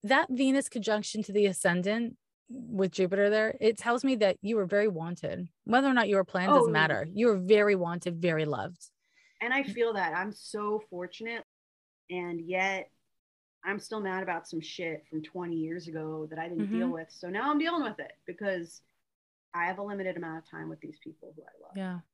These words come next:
Speaker 1: And
Speaker 2: You know?
Speaker 1: also, I have this, like, thing that I always say about forgiveness. Forgiveness is not letting the other person off the hook. It's taking the hook out of your own heart. It's not about not holding them responsible.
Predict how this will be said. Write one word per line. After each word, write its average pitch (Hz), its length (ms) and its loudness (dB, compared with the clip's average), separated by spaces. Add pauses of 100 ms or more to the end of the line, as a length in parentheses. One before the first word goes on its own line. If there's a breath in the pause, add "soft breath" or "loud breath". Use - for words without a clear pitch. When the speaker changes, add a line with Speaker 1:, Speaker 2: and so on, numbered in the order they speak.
(380 loud breath)
Speaker 1:
And 294 80 4
Speaker 2:
You 277 40 2
know? 277 60 4
Speaker 1:
also, 302 460 2 (500)
I 196 60 -2
have 233 160 0
this, 254 240 0
like, 190 380 2
thing 208 280 4
that 196 140 4
I 185 120 6
always 180 320 2
say 180 140 2
about 170 220 0
forgiveness. 175 800 -4 (580)
Forgiveness 254 500 4
is 277 100 2
not 226 260 0
letting 208 300 2
the 202 120 4
other 190 140 4
person 185 640 -2
off 165 180 -4
the 165 100 -4
hook. - 420 -2 (200)
It's 180 220 -2
taking 220 340 0
the 202 100 0
hook 180 200 -2
out 185 100 2
of 170 80 -2
your 170 160 -2
own 160 140 -4
heart. - 320 -10 (880)
It's 233 260 4
not 226 520 4
about 202 720 4 (260)
not 214 420 6
holding 233 360 4
them 196 220 2
responsible. 175 880 -4